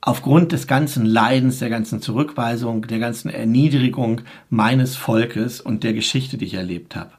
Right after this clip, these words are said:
Andere Theologen, die haben ausgeführt, dass, ähm, viel, gerade marginalisierte Leute, unterdrückte Leute, dass die brauchen einen,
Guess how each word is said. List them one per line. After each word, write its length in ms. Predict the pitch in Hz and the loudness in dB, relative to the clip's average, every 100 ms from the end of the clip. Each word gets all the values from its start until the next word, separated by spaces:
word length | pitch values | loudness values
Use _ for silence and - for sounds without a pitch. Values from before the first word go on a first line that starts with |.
| _ - - - _ - | _ -20 -20 -20 _ 2
Andere 260 | 139 160 | 4 4
Theologen, 480 | 160 135 127 139 139 | 4 4 6 4 2
die 140 | 123 | 2
haben 340 | 113 117 120 127 - _ | 2 0 -2 -6 -14 _
ausgeführt, 840 | 110 131 131 - - 151 139 135 | 0 0 0 -6 -2 2 2 2
dass, 380 | 131 120 - - _ - - _ | -2 -2 -6 -16 _ -20 -20 _
ähm, 300 | - 113 107 107 - - | -2 0 0 -2 -10 -16
viel, 360 | - - 202 | -12 -4 -6
gerade 600 | - 135 143 175 170 - - _ - | -2 2 4 4 2 0 -6 _ -2
marginalisierte 920 | 127 135 143 135 127 113 123 147 113 | 2 2 2 2 2 2 2 0 0
Leute, 320 | 110 104 98 | 0 0 0
unterdrückte 600 | - 113 110 147 160 - | -4 -4 -2 -4 -4 -4
Leute, 540 | 107 107 107 110 160 160 - _ | 0 2 2 0 -4 -4 -14 _
dass 260 | 120 - | -6 -4
die 160 | 156 170 | 0 0
brauchen 600 | 170 127 120 156 - 160 | 0 0 2 2 0 -2
einen, 460 | 214 127 117 120 | -2 -2 -2 -4